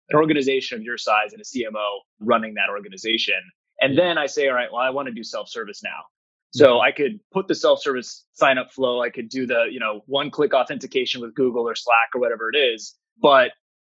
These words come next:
Speaker 1: my perspective is that maybe C-level executives don't have time for that. And so, you know, might not actually be inclined to self-service.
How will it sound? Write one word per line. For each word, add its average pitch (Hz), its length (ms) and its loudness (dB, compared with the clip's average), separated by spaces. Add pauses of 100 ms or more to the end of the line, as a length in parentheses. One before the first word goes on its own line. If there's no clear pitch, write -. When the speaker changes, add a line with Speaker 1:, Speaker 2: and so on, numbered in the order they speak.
Speaker 1:
my 135 200 2
perspective 147 480 0
is 123 140 -2
that 131 160 -2
maybe 165 220 2
C-level 139 480 2
executives 123 720 -6 (200)
don't 139 200 4
have 127 240 -2
time 135 320 -6
for 120 140 -6
that. 104 260 0 (340)
And 127 140 -4
so, 120 540 2
you 135 160 -2
know, 113 240 -4
might 139 200 2
not 127 160 0
actually 123 260 -4
be 120 80 -4
inclined 156 340 0
to - 40 -4
self-service. - 680 -8